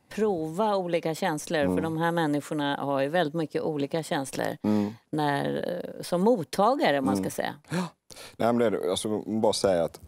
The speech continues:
Speaker 2: jag hade ju ingen aning om att jag skulle ställa mig mitt i samtidsdebatten när
Speaker 1: Nej.
Speaker 2: jag började skriva den.
Speaker 1: Hur länge
Speaker 2: För
Speaker 1: sedan
Speaker 2: att
Speaker 1: är det då?
Speaker 2: Ja, det är ju nästan tre år sedan.
Speaker 1: Ja.
Speaker 2: Och då, då såg jag ju framför mig en bok som,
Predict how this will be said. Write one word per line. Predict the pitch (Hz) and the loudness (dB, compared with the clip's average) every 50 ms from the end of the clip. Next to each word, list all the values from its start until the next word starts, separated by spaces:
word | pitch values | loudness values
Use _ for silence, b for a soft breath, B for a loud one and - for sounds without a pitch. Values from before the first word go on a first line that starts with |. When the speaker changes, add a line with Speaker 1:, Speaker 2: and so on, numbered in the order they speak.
| - | -14
Speaker 2:
jag | - 87 92 98 92 | -8 -4 -2 0 0
hade | 92 90 95 | 0 0 0
ju | 95 - | -2 -2
ingen | - 101 107 101 98 87 | -2 -2 0 0 0 -2
aning | - - 95 101 104 101 98 82 | -2 0 0 0 0 0 0 -2
om | 76 76 | -4 -4
att | 76 78 - | -6 -6 -6
jag | 87 82 | -6 -8
skulle | - - 85 78 | -6 -8 -8 -6
ställa | - - 92 87 85 85 | -4 -2 -2 0 0 0
mig | 85 87 | -2 0
mitt | 90 85 76 - 78 | -2 -2 -4 -6 -8
i | |
samtidsdebatten | 80 - - 80 80 80 - 76 - - - 85 76 80 76 - - 78 | -10 -8 -8 -8 -8 -8 -10 -10 -10 -10 -8 -4 -2 -2 -2 -2 -2 -2
när | 78 82 | 0 2
Speaker 1:
Nej. | - 175 | 2 2
Speaker 2:
jag | 175 123 127 | 4 4 2
började | 135 139 101 76 76 | 2 2 0 -2 -2
skriva | - - - 80 71 64 - 62 | -6 -4 -4 -6 -6 -6 -8 -10
den. | 60 55 - - | -10 -12 -8 -6
Speaker 1:
Hur | - 175 | -2 0
länge | 180 180 170 165 | 0 0 0 0
Speaker 2:
För | - - | 0 0
Speaker 1:
sedan | - 160 | 0 0
Speaker 2:
att | 165 170 185 | -2 -4 -4
Speaker 1:
är | 180 | -2
det | 160 | 0
då? | - | 2
Speaker 2:
Ja, | 107 104 107 | 2 4 4
det | 107 | 4
är | 101 | 4
ju | 101 95 98 98 - - | 4 4 2 2 0 0
nästan | 95 95 90 - - 85 80 | 0 -2 0 0 -2 -2 -4
tre | - - 87 80 71 73 | -2 -2 0 0 0 0
år | 76 73 - | -2 -2 -2
sedan. | - - - - - - - | -4 -6 -6 -8 -8 -8 -6
Speaker 1:
Ja. | - 135 135 135 139 147 165 B B B | -6 -4 -4 -4 -4 -6 -10 B B B
Speaker 2:
Och | - 95 | 0 2
då, | 104 101 95 92 - - | 4 4 4 2 0 -4
då | 80 110 101 92 | -2 -2 -2 -2
såg | - - 101 104 | 0 0 0 2
jag | 104 98 | 2 2
ju | 92 90 | 0 -2
framför | - - - 98 98 92 - 101 | -2 -2 -2 -2 -2 -2 -4 -4
mig | 90 85 | -4 -4
en | 82 82 | -4 -2
bok | 82 104 90 85 80 - | -2 0 0 -2 -2 -6
som, | - 87 87 80 - | -8 -10 -10 -10 -10